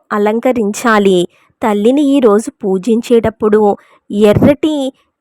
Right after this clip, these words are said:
కలువ పువ్వులతో పూజించాలి. ఈరోజు నైవేద్యంగా పులగం గాని, కదంబం గాని అమ్మవారికి నివేదించాలి. ఈరోజు అమ్మవారిని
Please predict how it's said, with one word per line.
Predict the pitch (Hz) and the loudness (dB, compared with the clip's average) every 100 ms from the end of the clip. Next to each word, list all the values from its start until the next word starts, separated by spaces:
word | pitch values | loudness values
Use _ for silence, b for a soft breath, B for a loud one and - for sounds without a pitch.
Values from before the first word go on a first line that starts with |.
| - | -2
కలువ | 214 202 220 | 0 2 0
పువ్వులతో | 233 214 208 208 285 320 - b b - | -2 -2 0 0 2 0 -2 b b -4
పూజించాలి. | 226 220 240 240 - 208 202 202 196 190 b b - | 0 0 0 -2 0 2 2 2 2 0 b b -8
ఈరోజు | 285 330 254 226 233 | 0 2 4 2 0
నైవేద్యంగా | 302 262 202 185 196 220 233 196 214 208 214 202 B B - | -2 -2 0 0 2 2 2 0 -2 0 0 0 B B -8
పులగం | 240 226 226 320 | -2 -2 -2 -4
గాని, | 254 233 202 208 208 214 _ - | -2 0 0 0 -2 -6 _ -4
కదంబం | 233 226 240 277 294 | 0 0 2 0 2
గాని | 254 214 202 202 202 - b b | 2 2 2 0 0 -4 b b
అమ్మవారికి | 220 214 226 254 262 247 - 269 247 240 _ - | -2 2 2 2 2 0 -4 -4 -4 -6 _ -8
నివేదించాలి. | 254 220 226 202 220 208 214 190 190 190 185 - _ | -4 2 2 2 0 -2 0 0 2 0 0 -6 _
ఈరోజు | 262 269 240 214 220 311 294 254 _ _ - | -2 0 4 4 4 2 2 0 _ _ -8
అమ్మవారిని | 208 202 208 226 254 277 285 285 262 | -4 0 0 2 2 2 0 0 -2